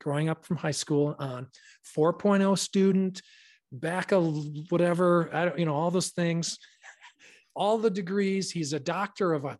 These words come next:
million things. He's one of the smartest people I know, and he makes me laugh.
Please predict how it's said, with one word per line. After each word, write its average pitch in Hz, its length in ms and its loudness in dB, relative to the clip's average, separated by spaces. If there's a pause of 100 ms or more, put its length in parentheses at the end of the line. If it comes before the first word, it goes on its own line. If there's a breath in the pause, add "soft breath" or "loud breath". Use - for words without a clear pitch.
million 196 520 0
things. 139 500 -10 (520 soft breath)
He's 180 200 -2
one 190 140 2
of 165 120 2
the 156 60 4
smartest 180 540 2
people 180 280 2
I 151 100 2
know, 110 340 -8 (460 soft breath)
and 135 240 -2
he 190 280 4
makes 214 540 4
me 156 300 0
laugh. - 800 -4